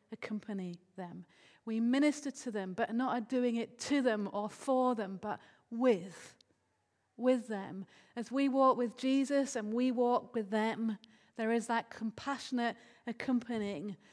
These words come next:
As individuals and as a church, that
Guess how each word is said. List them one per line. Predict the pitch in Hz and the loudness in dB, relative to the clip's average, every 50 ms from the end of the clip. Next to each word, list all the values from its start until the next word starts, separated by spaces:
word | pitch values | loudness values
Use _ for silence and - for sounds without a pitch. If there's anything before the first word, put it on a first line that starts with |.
| - _ _ _ _ _ _ _ _ _ _ | -20 _ _ _ _ _ _ _ _ _ _
As | 233 208 | 0 4
individuals | 262 269 269 277 226 254 277 277 269 294 294 285 285 285 285 - | 4 6 6 4 4 2 0 0 2 2 4 4 4 4 2 -2
and | - 240 247 247 226 | -2 -2 0 0 -2
as | 240 220 226 | -2 -4 -6
a | 226 | -8
church, | - - - - 285 262 240 214 185 175 - - - - - | -10 -8 -4 2 2 4 4 2 0 -2 -6 -10 -12 -12 -6
that | - 240 247 | -6 -6 -4